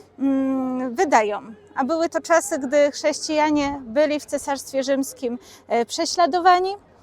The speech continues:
E, Jud-, Łucja została, e, wydana, e, i podczas tego procesu, mm, tutaj mamy bardzo różne już wersje tego, jak ten jej proces wyglądał, jak doszło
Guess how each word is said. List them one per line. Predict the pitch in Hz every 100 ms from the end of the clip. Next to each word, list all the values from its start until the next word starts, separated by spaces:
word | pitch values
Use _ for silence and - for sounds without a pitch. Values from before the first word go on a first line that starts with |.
| - - -
E, | 254 254 247
Jud-, | 262 302 - 254 -
Łucja | 285 - 294 247
została, | 262 - 269 247 214 226 -
e, | 214 214 202
wydana, | 196 311 285 359 381 403 - _ _ _ - _ - _ - - -
e, | 254 254 254 247 233 -
i | 320 349 349 302 _ _ _ _ _ _ _ - 247
podczas | 311 - 294
tego | - 269 269
procesu, | - 285 415 403 - 233 233 233 262 _ 247
mm, | 240 233 226 220 277 247
tutaj | 269 277
mamy | 262 254 254
bardzo | 240 381 311 302 285 _ _ - 247
różne | 320 311 277 262
już | 262 247
wersje | 226 269 285 - 254
tego, | 285 254 254
jak | 254 262
ten | - 262
jej | 247 240
proces | 240 247 - 220
wyglądał, | 220 220 247 277 254 240
jak | 254
doszło | 233 254 -